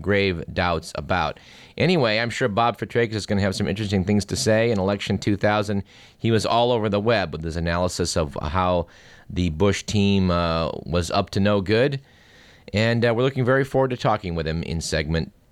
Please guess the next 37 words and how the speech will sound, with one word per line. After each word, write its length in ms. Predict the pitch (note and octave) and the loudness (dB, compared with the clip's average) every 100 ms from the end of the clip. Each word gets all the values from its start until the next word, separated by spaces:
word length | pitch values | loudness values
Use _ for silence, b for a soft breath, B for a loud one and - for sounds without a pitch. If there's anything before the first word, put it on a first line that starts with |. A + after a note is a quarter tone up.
| _ | _
two. 380 | - D#2 G1+ - b b b b b b b _ _ _ _ _ _ _ _ _ _ _ _ - | -2 0 -2 -8 b b b b b b b _ _ _ _ _ _ _ _ _ _ _ _ -6
Let's 160 | A#2 A#2 | -2 -2
begin 200 | A#2 A#2 | 0 2
the 60 | A2 | 2
program, 360 | C3+ A#2+ A2+ | 2 2 2
as 160 | A2 G2+ | 0 0
we 100 | G#2+ | 2
like 180 | A2+ A#2+ | 2 0
to 80 | G#2 | 0
do, 200 | B2 C3 | 2 4
with 240 | A#2 G#2+ | 4 0
on 300 | A#2 B2 B2 A#2 | 0 0 0 -2
this 300 | G#2 B2 C3+ | 0 0 0
date 320 | F2+ B2+ C3 C3 | 0 0 0 0
in 140 | A2+ | 0
history, 480 | C3 C3 - G2+ D#2+ | 2 0 0 0 2
which 260 | F#2 F#2+ | 0 0
is 320 | A2+ G#2 F#2+ - | 2 2 0 -2
September 800 | - - B2 - C3+ C3+ C3+ C3+ | -2 0 0 -2 -2 0 2 0
twenty-eighth. 960 | C3 - C#3+ C#3 C#3 C3 A#2 - - - b b b b b _ _ _ _ _ | -2 -2 -2 0 0 2 2 -2 -12 -20 b b b b b _ _ _ _ _
September 420 | - A2 C#3+ B2+ | -4 -2 0 0
twenty-eighth, 540 | A#2+ B2+ B2 B2 - | 0 2 2 0 -6
fifteen 640 | - D#3 C#3 - C#3+ C#3 | -2 0 0 -2 0 2
forty-two, 720 | A#2+ C3 C3+ A#2 - F3 A#2+ C3 | 2 2 2 2 0 2 4 4
in 100 | A2 | 2
the 60 | |
first 340 | G#2 D3 D3 C3+ | 0 0 0 2
known 360 | C#3 C3 B2 - | 2 2 0 -2
European 580 | G#2 C#3 B2+ C3+ A#2 | 0 0 0 0 0
encounter 480 | A2+ G2+ B2+ A#2 A2+ | 2 0 0 0 0
with 140 | G#2 G2+ | 0 0
what 160 | G#2 | -2
would 140 | F2 F2+ | 0 2
later 260 | A2 G#2+ | 2 2
be 140 | F2+ F#2+ | 2 2
known 260 | G2+ G2 | 2 2
as 320 | F#2 E2 D#2 | 2 0 -2